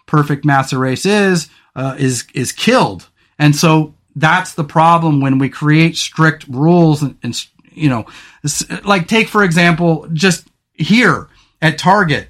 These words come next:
There's a Tar-, we have a Target, uh, distribution center over here. And while I have nothing against Target and I have nothing against rules, they have quotas they have to meet. And those quotas exacerbate and perpetuate not only selfishness,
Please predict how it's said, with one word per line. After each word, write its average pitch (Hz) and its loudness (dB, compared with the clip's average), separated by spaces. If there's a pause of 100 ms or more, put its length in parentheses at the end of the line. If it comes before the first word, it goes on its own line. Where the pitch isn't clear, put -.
(260)
There's 180 2
a 180 0
Tar-, 208 0
we 214 2
have 247 2
a 180 -2
Target, 196 0
uh, 170 0
distribution 180 0
center 208 0
over 208 0
here. 214 0 (280)
And 170 0 (160)
while 180 2
I 208 4
have 220 0
nothing 196 -2
against 180 0
Target 190 2
and 170 -4
I 160 4
have 151 2
nothing 185 0
against 165 2
rules, 175 2 (420)
they 190 2
have 202 0
quotas 226 2
they 185 0
have 175 2
to 170 0
meet. 214 2 (300)
And 156 2
those 233 2
quotas 202 0 (240)
exacerbate 175 0
and 151 -8
perpetuate 151 0
not 196 2
only 220 0
selfishness, 185 -2